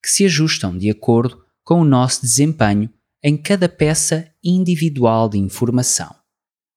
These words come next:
As coisas que são mais difíceis para nós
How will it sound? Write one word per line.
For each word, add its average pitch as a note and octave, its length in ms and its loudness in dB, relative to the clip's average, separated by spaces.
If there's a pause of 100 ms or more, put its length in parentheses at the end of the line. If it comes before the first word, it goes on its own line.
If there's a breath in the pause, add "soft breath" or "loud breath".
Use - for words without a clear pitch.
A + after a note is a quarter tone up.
(280)
As A2 220 -2
coisas A2 480 0
que - 80 -6
são F2+ 220 -6
mais C3+ 260 0
difíceis B2 640 -4
para C3 260 0
nós A#2+ 440 0